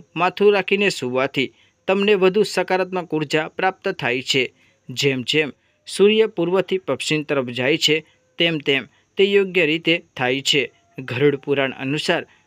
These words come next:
પૂર્વ દિશા તરફ માથું રાખીને સૂવાથી વ્યક્તિનો વિકાસ થાય છે અને તે થોડા સમયમાં સફળતા મેળવી લે છે અને તેની સાથે સાથે બૌદ્ધિક ક્ષમતા પણ વધે છે. તેથી ખાસ કરીને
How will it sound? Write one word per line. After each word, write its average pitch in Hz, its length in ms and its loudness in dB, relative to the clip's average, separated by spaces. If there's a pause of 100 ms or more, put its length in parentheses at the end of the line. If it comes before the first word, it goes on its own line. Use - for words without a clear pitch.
(140)
પૂર્વ 208 260 4
દિશા 190 300 -2
તરફ 202 320 -2
માથું 135 400 -2
રાખીને 139 420 -2
સૂવાથી 147 680 -4 (320)
વ્યક્તિનો 190 520 0
વિકાસ 139 460 -4
થાય 131 280 -2
છે 139 200 0 (260)
અને 143 200 0
તે 156 200 0 (440)
થોડા 208 240 2
સમયમાં 139 640 -2 (200)
સફળતા 170 640 -4 (100)
મેળવી 135 360 -2
લે 135 200 2
છે 151 220 0 (500)
અને 196 140 2
તેની 202 280 0
સાથે 127 420 -6
સાથે 156 360 -2 (400)
બૌદ્ધિક 160 400 2
ક્ષમતા 143 500 -2
પણ 151 260 -4 (160)
વધે 127 360 0
છે. 139 220 0 (500)
તેથી 170 240 -2
ખાસ 127 380 -6
કરીને 147 380 0